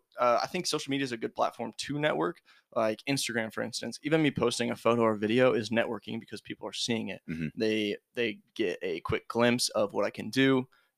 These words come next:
Speaker 1: and they might tell their friends or their boss or something,
Speaker 2: It's a
Speaker 1: and
Speaker 2: good
Speaker 1: they
Speaker 2: way
Speaker 1: might
Speaker 2: to put
Speaker 1: refer
Speaker 2: it than just, like,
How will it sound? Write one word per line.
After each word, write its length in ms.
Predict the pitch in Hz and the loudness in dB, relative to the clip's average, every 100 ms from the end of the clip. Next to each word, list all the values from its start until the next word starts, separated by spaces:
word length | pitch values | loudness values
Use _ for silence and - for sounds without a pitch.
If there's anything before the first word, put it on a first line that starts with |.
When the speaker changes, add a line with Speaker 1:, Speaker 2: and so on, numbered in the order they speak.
| - | -6
Speaker 1:
and 400 | 113 110 110 113 | -4 -2 -2 -2
they 60 | |
might 160 | 113 107 | -2 -2
tell 100 | 117 | -4
their 80 | 113 | -6
friends 340 | - 113 110 107 | -4 -4 -4 -4
or 40 | |
their 80 | 110 | -4
boss 380 | - 98 107 - | -2 0 0 -2
or 60 | |
something, 420 | - - 71 87 107 | -4 -4 -6 -6 -2
Speaker 2:
It's 80 | |
a 20 | - | 2
Speaker 1:
and 20 | |
Speaker 2:
good 80 | 98 | 6
Speaker 1:
they 40 | |
Speaker 2:
way 80 | 85 | 6
Speaker 1:
might 60 | |
Speaker 2:
to 20 | 78 | 6
put 200 | 90 85 | 6 6
Speaker 1:
refer 20 | |
Speaker 2:
it 100 | 73 | 6
than 160 | 82 | 2
just, 100 | 78 | 2
like, 240 | 76 - | 2 2